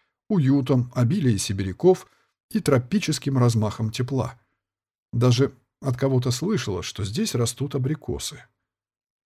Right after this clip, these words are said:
Для скорейшей ассимиляции в черноземном Эльдорадо мама время от времени прилетала присматривать себе жильё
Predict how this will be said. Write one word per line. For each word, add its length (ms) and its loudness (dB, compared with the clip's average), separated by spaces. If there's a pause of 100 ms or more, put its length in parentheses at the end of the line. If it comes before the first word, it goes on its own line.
(340)
Для 280 4
скорейшей 520 4
ассимиляции 800 2
в 40 -10
черноземном 760 2
Эльдорадо 640 0 (400)
мама 280 2
время 380 4
от 240 0
времени 460 6
прилетала 640 2
присматривать 640 -4
себе 240 -4
жильё 500 0